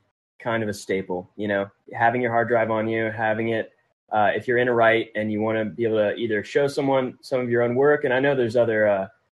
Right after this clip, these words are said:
services you can, uh, use to, like, you know, list your songs and whatnot, but I've just found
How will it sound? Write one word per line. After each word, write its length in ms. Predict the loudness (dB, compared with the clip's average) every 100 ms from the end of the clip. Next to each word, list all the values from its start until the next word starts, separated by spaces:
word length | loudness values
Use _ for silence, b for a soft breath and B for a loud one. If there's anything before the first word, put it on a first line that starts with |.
| _
services 540 | -2 0 0 -4 -6 -6
you 100 | -6
can, 220 | -4 -2
uh, 140 | -4
use 320 | -4 -4 -6
to, 100 | -4
like, 260 | -4 -4 -10 _ _
you 120 | -6
know, 100 | -2
list 220 | -4 -4
your 80 | -10
songs 320 | -8 -6 -6
and 80 | -8
whatnot, 320 | -8 -10 -10
but 100 | -2
I've 160 | 0 0
just 160 | -6
found 360 | -4 -2 -2